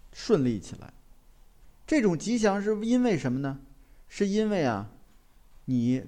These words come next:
平易近人。为什么必须平易近人才能吉祥呢？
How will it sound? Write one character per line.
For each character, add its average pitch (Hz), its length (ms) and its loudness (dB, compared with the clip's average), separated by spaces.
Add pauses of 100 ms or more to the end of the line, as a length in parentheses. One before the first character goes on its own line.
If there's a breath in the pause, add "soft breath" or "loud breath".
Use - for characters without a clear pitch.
平 151 300 -2
易 185 140 -4
近 165 200 -2
人。 123 260 -4 (960)
为 269 280 4
什 175 180 0
么 185 140 0
必 202 240 -4
须 202 240 -6
平 185 380 -2
易 208 160 -2
近 202 180 -2
人 135 320 0
才 123 180 -4
能 127 200 -2
吉 120 240 -4
祥 - 260 -12
呢？ - 120 -18